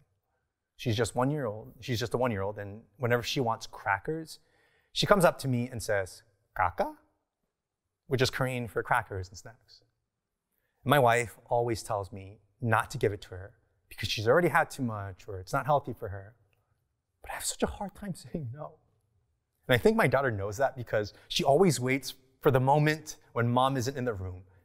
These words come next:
She crawls over to me and says, "Kaka, how can I say no to that?" In our passage today, God says, "Even evil people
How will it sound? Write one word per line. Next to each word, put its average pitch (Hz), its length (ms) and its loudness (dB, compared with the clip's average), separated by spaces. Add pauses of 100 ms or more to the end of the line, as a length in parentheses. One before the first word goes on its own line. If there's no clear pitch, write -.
She - 180 -6
crawls 113 400 0
over 101 220 -6
to - 160 -14
me 98 80 -12
and 85 120 -14
says, - 360 -20 (720)
"Kaka, 107 420 0 (1300)
how 208 120 4
can 294 140 -2
I 370 80 -2
say - 260 -2
no 180 200 2
to 226 60 -8
that?" - 260 -14 (1000)
In 180 80 8
our 196 100 8
passage - 460 4
today, 139 280 0
God 160 320 4
says, 135 360 -2 (120)
"Even 214 420 4
evil 226 380 4
people 143 640 -2